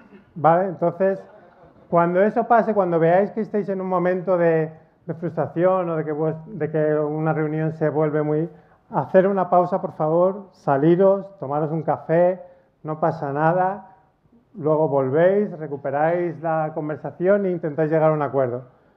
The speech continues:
Pero antes de llegar siempre a las, las malas maneras, siempre tenéis que conteneros.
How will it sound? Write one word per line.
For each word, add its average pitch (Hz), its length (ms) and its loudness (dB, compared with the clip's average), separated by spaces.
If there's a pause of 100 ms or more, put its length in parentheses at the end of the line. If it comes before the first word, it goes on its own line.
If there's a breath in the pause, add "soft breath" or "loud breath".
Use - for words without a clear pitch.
(260 soft breath)
Pero 175 300 6
antes 196 360 0
de 180 100 -2
llegar 165 480 4
siempre 175 560 0
a 165 480 0 (600 soft breath)
las, 143 240 0
las 147 320 -4
malas 160 300 0
maneras, 127 480 -6 (120)
siempre 135 260 -6
tenéis 135 220 -6
que 156 160 -4
conteneros. 123 540 -6